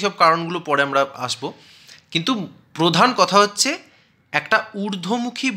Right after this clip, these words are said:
বল ক্রিয়া করে, এই ঊর্ধ্বমুখী বলটাকেই বলা হচ্ছে কিন্তু প্লবতা। বোঝা গেল? আচ্ছা, এবার হচ্ছে বস্তুর ভাষণ। তাহলে দেখো এখানে কি হচ্ছে না, একটা মগ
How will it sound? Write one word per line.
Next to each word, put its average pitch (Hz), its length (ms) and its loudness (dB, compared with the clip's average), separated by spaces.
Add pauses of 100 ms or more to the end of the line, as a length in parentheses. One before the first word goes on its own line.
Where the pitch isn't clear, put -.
(220)
বল 196 240 6 (160)
ক্রিয়া 185 240 4 (120)
করে, 139 160 2 (120)
এই 165 140 -2
ঊর্ধ্বমুখী 180 420 -8
বলটাকেই 156 460 -2
বলা 160 100 -4
হচ্ছে 160 200 -8
কিন্তু 170 220 -10
প্লবতা। 113 380 -2 (1120)
বোঝা 170 240 6
গেল? 220 100 0 (760)
আচ্ছা, - 220 -4 (120)
এবার 180 280 2
হচ্ছে 254 160 -2 (160)
বস্তুর 175 360 -4 (160)
ভাষণ। 123 360 2 (400)
তাহলে 240 160 2
দেখো 254 220 4 (140)
এখানে 226 280 0
কি 240 80 -4
হচ্ছে 240 240 -2
না, 254 120 2
একটা 247 120 -2 (340)
মগ 180 160 2